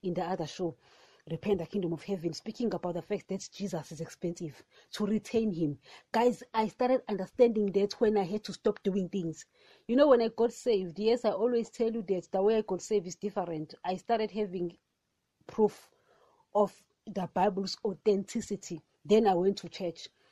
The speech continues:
So I did not understand what was written in the word. I just had proof that it was authentic. You know, I just had proof that, well, this thing is real. You know,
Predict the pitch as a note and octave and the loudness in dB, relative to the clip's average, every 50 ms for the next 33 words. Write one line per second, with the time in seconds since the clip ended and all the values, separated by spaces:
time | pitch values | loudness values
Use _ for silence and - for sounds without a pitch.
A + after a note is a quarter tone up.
0 | _ _ _ _ _ _ _ - - - A#3 G#3 G3 F3 - - G3+ G3+ G#3 - | _ _ _ _ _ _ _ -6 2 6 6 6 6 6 2 0 -2 -2 -2 -4
1 | G#3+ F3 G#3+ A3+ A#3+ - F#3+ G3 F#3 F#3+ E3+ - - A3 G3 G3 D#3+ F#3+ G#3 - | -2 0 2 2 2 0 -2 -4 -4 -4 -6 -4 -2 -2 -2 -2 -2 -4 -4 -4
2 | - F#3+ E3 C3 D3+ F3+ F3+ - G3+ - - G3 G3 F3 E3+ D#3 D#3 F3 E3+ E3 | -4 -6 -6 -6 -8 -8 -6 -6 -8 -6 -4 -4 -4 -2 -2 -4 -2 -4 -4 -6
3 | - - - G3 G3 - - G3 G3+ - - - E3 - - - G3 F#3 F3 - | -6 -4 -4 -4 -4 -2 -4 -6 -6 -6 -8 -10 -12 -12 -10 -8 -6 -6 -6 -8
4 | - - _ _ _ _ _ _ - D#3+ F3 E3+ - - - - - - F#3 F3 | -16 -20 _ _ _ _ _ _ -2 0 0 0 -2 -6 -16 -14 -10 -8 -8 -8
5 | - - A3 F3+ - - G3 G3 F#3+ - - F3 - - - _ _ _ _ _ | -8 -8 -10 0 2 2 2 2 0 -4 -8 -10 -10 -14 -20 _ _ _ _ _
6 | - E3+ E3+ E3+ F3 F#3 - - E3+ E3 - F#3+ G3+ G#3 - - F3+ D3 - - | -4 -2 0 0 0 0 -2 -2 -6 -6 -4 -4 -4 -2 -4 -6 -8 -8 -6 -2
7 | G#3+ G#3 G3 - F#3+ E3+ F3 E3 F3+ - - - _ _ - E3 E3+ F3 F3+ F3 | -2 -2 0 -2 -4 -6 -4 -4 -6 -8 -12 -20 _ _ -6 -2 -2 0 0 -2
8 | F3+ - _ _ _ - G3 - - A3+ G#3 E3+ F3 D#3 D3+ C3+ D#3+ F3+ E3 D3+ | -4 -8 _ _ _ -8 -8 -6 -4 -6 -4 -4 -6 -8 -8 -6 -4 -4 -4 -4
9 | C#3+ - _ _ _ - - _ _ _ - F3+ F3 F3 F3 F3 | -6 -10 _ _ _ -20 -20 _ _ _ -4 -2 0 0 0 -2